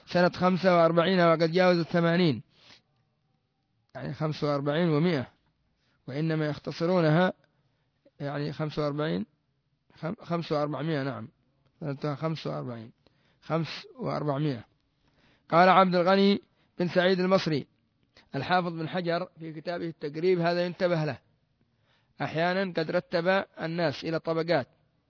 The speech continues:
فمثلًا من سنة مائة فمد الط-، الصحابة طبقة، ثم التابعين مثلًا إلى سنة مائة،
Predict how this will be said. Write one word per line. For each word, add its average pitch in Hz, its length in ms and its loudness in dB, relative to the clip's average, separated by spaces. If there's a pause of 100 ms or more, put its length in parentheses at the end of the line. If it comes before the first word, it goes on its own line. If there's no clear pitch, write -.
(280)
فمثلًا 175 420 -2
من 165 180 -4
سنة 175 300 -2
مائة 175 340 -4 (760)
فمد 170 300 -8
الط-، - 220 -10
الصحابة 175 580 -6
طبقة، 151 420 -6 (580)
ثم 180 220 -6
التابعين 170 600 -4
مثلًا 175 300 -4
إلى 170 140 -4
سنة 175 300 -6
مائة، 143 280 -8